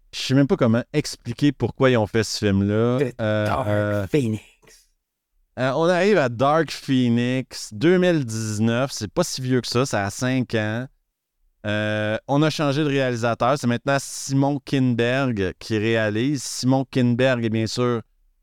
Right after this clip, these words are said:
Speaker 1: reconnu, il a écrit des scénarios, il a, il a écrit beaucoup de scénarios, il a été producteur sur plein de trucs.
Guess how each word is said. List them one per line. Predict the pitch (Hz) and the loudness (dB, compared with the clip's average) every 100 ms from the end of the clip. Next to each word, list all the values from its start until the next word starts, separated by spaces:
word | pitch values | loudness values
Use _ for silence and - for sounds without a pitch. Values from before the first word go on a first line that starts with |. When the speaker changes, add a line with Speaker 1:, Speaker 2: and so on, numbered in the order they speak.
| _ | _
Speaker 1:
reconnu, | 104 117 131 120 131 131 - _ _ _ | -4 0 2 2 2 -2 -6 _ _ _
il | 120 127 | -2 0
a | 143 | 2
écrit | 131 - 139 | 0 -2 0
des | 131 | 0
scénarios, | 120 127 123 110 113 120 135 147 | 0 0 0 0 0 0 0 0
il | 131 | 0
a, | 107 107 | 0 0
il | 113 | -2
a | 107 | -2
écrit | 98 131 | 0 -4
beaucoup | 120 117 147 - 175 | -4 -4 -4 -4 -6
de | |
scénarios, | - 127 117 107 107 123 | -4 0 0 0 0 0
il | 143 | 0
a | |
été | 104 107 | 0 -2
producteur | - 117 110 - 123 123 | 0 0 0 0 2 2
sur | - 110 | 0 -8
plein | - 110 | -4 -2
de | 104 - | -2 -8
trucs. | - 120 139 | -4 0 0